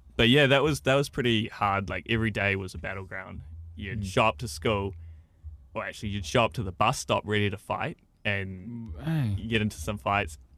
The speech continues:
Speaker 1: and then you'd show up to school, and then it would just be, like, straight into fights all the time. Uh,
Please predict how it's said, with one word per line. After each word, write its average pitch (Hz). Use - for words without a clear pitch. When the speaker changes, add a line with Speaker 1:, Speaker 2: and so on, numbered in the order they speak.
Speaker 1:
and 107
then 107
you'd 107
show 117
up -
to 101
school, 135
and 107
then 104
it 101
would 101
just 98
be, 107
like, 98
straight 113
into 107
fights 98
all 107
the 98
time. 98
Uh, 98